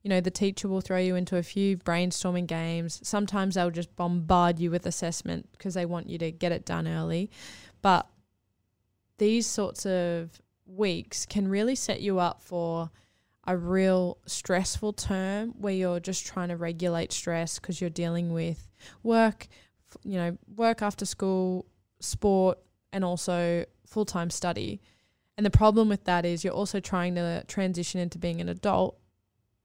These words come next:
and you're also trying to regulate stress when we're in the hugest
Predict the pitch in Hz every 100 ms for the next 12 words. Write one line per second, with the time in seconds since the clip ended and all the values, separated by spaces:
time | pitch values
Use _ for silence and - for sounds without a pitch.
0 | _ - 254 233 202 185 - 175 - 180
1 | 175 175 175 170 - - 208 202 190 -
2 | 185 180 180 180 170 - - 202 208 190
3 | 175 - -